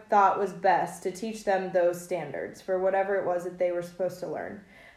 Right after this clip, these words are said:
But what started happening in, like, my third and into my fourth year of teaching, I would get really excited about a way that I wanted to present material or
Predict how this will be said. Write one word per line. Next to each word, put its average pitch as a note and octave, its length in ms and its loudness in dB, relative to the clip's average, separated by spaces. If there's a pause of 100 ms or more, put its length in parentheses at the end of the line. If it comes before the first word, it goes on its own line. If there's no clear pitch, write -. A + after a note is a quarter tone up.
(100)
But A#3 180 6
what A#3+ 160 4
started C4+ 360 2
happening G#3 800 0 (180)
in, G#3 200 0
like, G3 280 0
my F#3 120 -2
third G#3 520 0
and F#3 120 -2
into F#3 240 -4
my F3+ 140 -2
fourth G3+ 460 0
year F3+ 320 -2
of E3+ 160 -10
teaching, F#3 680 -6 (480)
I G#3 140 6
would A3+ 160 0
get A3 280 2
really B3 360 6
excited A3+ 540 2
about F3+ 680 4
a F#3+ 140 4
way F#3+ 360 4
that F#3 140 2
I F#3 100 6
wanted F#3 360 0
to - 80 -12
present F3+ 500 -4
material F3+ 680 0
or F3 480 0